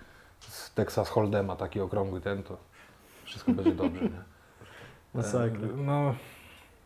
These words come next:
Speaker 1: no lepiej na koniu, bo na koniu, a nie, przepraszam, jest tarcza z drugiej strony. No.
Speaker 2: A te-, też jest równie gruba?
Speaker 1: Tak. No więc tak, wyszedł model do Lotra. Nadal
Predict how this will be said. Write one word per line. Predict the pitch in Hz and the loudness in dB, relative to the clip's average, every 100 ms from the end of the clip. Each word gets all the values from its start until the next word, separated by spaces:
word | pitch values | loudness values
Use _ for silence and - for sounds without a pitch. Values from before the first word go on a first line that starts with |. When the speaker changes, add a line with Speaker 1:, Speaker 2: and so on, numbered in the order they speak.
| - | -4
Speaker 1:
no | 131 170 | 6 10
lepiej | 175 170 | 12 12
na | 156 | 10
koniu, | 160 127 104 | 12 12 10
bo | 110 | 6
na | 110 | 4
koniu, | 117 117 110 - | 4 4 4 0
a | 120 127 | 4 6
nie, | 147 156 117 | 8 6 4
przepraszam, | 127 120 113 82 101 | 2 2 2 2 -2
jest | 98 - | -2 -4
tarcza | 90 - - - | -8 -10 -14 -6
z | 104 | -2
drugiej | 104 98 | -2 -4
strony. | - 78 - - - - - - - - - - - - - - - - - - - | -6 -12 -14 -20 -20 -20 -20 -20 -20 -20 -20 -20 -20 -20 -20 -20 -20 -20 -20 -20 6
No. | 175 160 | 12 12
Speaker 2:
A | 143 | 12
te-, | 139 - | 10 10
też | 160 156 | 10 10
jest | 143 | 8
równie | 151 139 143 | 8 8 8
gruba? | 139 135 160 - - - - | 8 8 8 4 -14 -20 -6
Speaker 1:
Tak. | - 95 - - - - - - - - - - - - - - - - - - - - - | -2 -2 -4 -20 -20 -20 -16 -8 -8 -8 -20 -20 -20 -20 -20 -20 -20 -20 -20 -20 -20 -20 -8
No | 139 180 | 2 8
więc | 175 165 - - - | 10 8 4 -10 0
tak, | 160 120 - | 6 6 6
wyszedł | 101 127 135 123 127 | 0 4 6 6 6
model | 113 95 85 | 6 6 0
do | 95 110 | 2 6
Lotra. | 107 - 78 - - | 6 2 -10 -10 -2
Nadal | 113 117 113 113 | 2 4 6 6